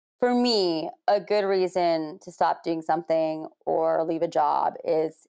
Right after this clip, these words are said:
if I've stopped learning. Like, if I've learned all I can there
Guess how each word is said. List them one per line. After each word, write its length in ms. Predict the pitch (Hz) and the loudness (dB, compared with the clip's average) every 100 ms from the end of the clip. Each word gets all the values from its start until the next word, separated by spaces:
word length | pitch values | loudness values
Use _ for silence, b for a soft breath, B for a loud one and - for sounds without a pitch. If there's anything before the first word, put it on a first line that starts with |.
| _ | _
if 140 | - - | -2 0
I've 220 | 160 160 | 0 -2
stopped 580 | - 151 151 - - _ _ _ _ _ _ _ _ | -4 -2 -2 -6 -20 _ _ _ _ _ _ _ _
learning. 600 | 175 175 156 90 80 64 - _ _ _ _ _ _ _ _ _ _ _ | 0 2 2 0 -4 -10 -20 _ _ _ _ _ _ _ _ _ _ _
Like, 240 | 175 175 | 0 2
if 140 | 180 175 | 0 2
I've 220 | 165 170 | 0 0
learned 260 | 220 262 254 | 2 2 4
all 100 | 226 | 2
I 120 | 202 | 2
can 360 | 202 180 160 160 | 0 -2 0 0
there 460 | 151 147 143 151 | 2 2 2 0